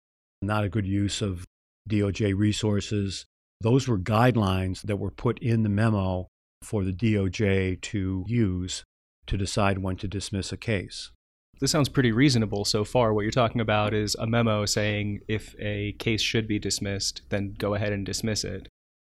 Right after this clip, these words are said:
Speaker 2: Not an overreach, I don't think. So how's this going wrong?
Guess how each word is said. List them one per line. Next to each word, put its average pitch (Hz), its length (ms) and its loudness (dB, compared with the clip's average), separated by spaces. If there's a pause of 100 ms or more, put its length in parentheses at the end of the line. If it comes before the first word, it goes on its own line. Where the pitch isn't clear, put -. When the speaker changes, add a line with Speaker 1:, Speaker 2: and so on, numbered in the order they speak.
(180)
Speaker 2:
Not 110 200 0
an 104 280 -4
overreach, 113 640 2
I 101 80 -2
don't 101 180 -4
think. 104 560 -6
So 110 220 -2
how's 107 240 2
this 117 140 0
going 110 260 0
wrong? 107 340 -4